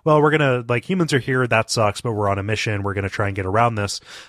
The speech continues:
Um, and your, your objective says, "Hey, don't cause any trouble. Don't engage with them. Just try and find a way around."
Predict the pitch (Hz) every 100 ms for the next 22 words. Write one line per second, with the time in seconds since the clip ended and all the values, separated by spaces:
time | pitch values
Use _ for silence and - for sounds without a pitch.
0 | _ 117 107 107 - 113 110 113 113 120
1 | 113 110 131 185 127 - 107 98 - 110
2 | 104 107 117 - 101 95 101 - 190 151
3 | 143 113 110 120 104 110 104 104 104 98
4 | - - 98 95 98 95 92 90 98 98
5 | 87